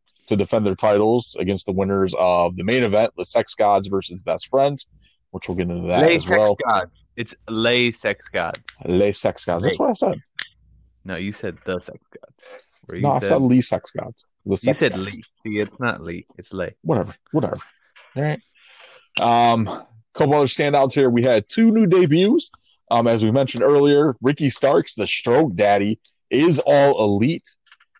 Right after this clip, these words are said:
Speaker 1: and made his debut against Cody, um,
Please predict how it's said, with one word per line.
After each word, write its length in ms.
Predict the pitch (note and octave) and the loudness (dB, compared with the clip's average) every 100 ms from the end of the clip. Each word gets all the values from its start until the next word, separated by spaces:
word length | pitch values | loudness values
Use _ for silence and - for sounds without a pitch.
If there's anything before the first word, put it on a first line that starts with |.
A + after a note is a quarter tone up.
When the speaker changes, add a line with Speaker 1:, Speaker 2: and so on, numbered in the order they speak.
| _ | _
Speaker 1:
and 100 | G#2 | -2
made 140 | A2+ A#2+ | 0 2
his 140 | A#2 | 2
debut 580 | A2+ A2+ G2+ A#2 A#2+ B2 | 2 0 2 2 4 4
against 380 | G#2 G2 E2 - | 2 0 -4 -4
Cody, 520 | C#3+ C3+ B2+ C3 C3+ _ _ _ _ _ - | 2 4 4 2 -2 _ _ _ _ _ -4
um, 420 | G2 F#2+ F#2+ F2+ | 0 2 2 0